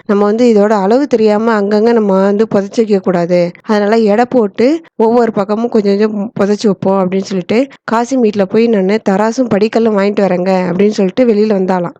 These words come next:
காசிம் வீட்டுக்கு போனோன்னே காசிம் கிட்ட கேட்டிருக்காங்க, "தராசும் இடக்கல்லும் கொடுங்க" அப்படின்னோன்னே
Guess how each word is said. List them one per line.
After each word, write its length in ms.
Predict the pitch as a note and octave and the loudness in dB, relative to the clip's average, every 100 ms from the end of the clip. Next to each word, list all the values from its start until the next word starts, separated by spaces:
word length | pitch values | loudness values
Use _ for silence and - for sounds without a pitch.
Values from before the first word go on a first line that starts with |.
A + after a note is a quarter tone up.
| - | -6
காசிம் 300 | A3+ A#3 B3+ | -4 -2 0
வீட்டுக்கு 280 | A3 G#3 G3+ | 0 0 -2
போனோன்னே 480 | G#3+ G#3 G3+ G3+ G#3 A#3+ A#3+ | 0 0 0 0 0 -2 -4
காசிம் 300 | - G#3 B3 B3+ | -4 -2 0 0
கிட்ட 180 | G#3+ A3 | 0 -2
கேட்டிருக்காங்க, 580 | G#3+ G3+ G#3 G#3 F#3+ A3 - _ | -2 -2 -2 -2 -2 -4 -8 _
"தராசும் 440 | - G3 G#3+ A#3+ G3+ | -4 -2 0 0 0
இடக்கல்லும் 420 | F#3+ G#3+ G3+ G3+ | 0 0 0 0
கொடுங்க" 260 | F#3+ F#3 F#3+ | 0 2 2
அப்படின்னோன்னே 520 | F#3+ F#3 F#3+ F#3+ A3+ | 0 -2 -2 0 -2